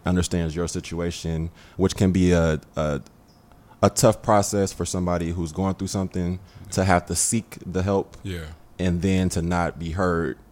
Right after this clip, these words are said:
Speaker 1: from the help that you sought
Speaker 2: Yeah.
Speaker 1: the first time or the second time or the third time, and go through and really play the game of trying to find,
Speaker 2: Yeah.
Speaker 1: find that, you know what I mean? So that, that, that's just dope outlets
Speaker 2: Uh,
Speaker 1: through the art,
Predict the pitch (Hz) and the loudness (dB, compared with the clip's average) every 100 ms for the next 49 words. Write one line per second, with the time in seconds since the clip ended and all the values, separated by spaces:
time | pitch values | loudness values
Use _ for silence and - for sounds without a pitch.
0 | - - 87 87 85 90 85 82 80 78 | -8 -2 0 2 2 2 0 -2 -4 -6
1 | - 90 80 - - 82 78 - - 98 | 0 2 2 -2 -14 -16 -16 -20 -8 -4
2 | 85 - 92 - 92 82 80 76 - 90 | 0 4 4 4 0 0 0 -2 -4 -4
3 | 78 85 78 73 - 87 85 90 78 76 | -4 -4 -4 -4 -2 -2 -2 -4 -4 -4
4 | 76 78 90 - 92 85 82 - - 87 | -4 -2 -2 -2 -2 -4 -6 -10 -4 4
5 | 113 143 117 95 - - _ _ - 120 | 6 8 6 2 -6 -20 _ _ -2 4
6 | 110 92 92 95 87 - 104 76 - 95 | 4 4 0 0 -2 -2 -2 -2 -4 0
7 | 98 82 76 101 87 78 - 113 104 90 | 0 0 -2 -8 -12 -12 0 2 4 2
8 | 78 60 - 90 85 80 85 87 - 82 | -2 -4 -6 -4 -4 -4 -2 -4 -4 -2
9 | 95 85 95 92 98 98 78 80 87 76 | -2 -2 -4 -4 -4 -4 -4 -4 -4 -2
10 | 82 73 85 104 90 - 90 82 - 87 | -4 -2 -4 -4 -6 -6 -6 -4 -2 -2
11 | 78 | -2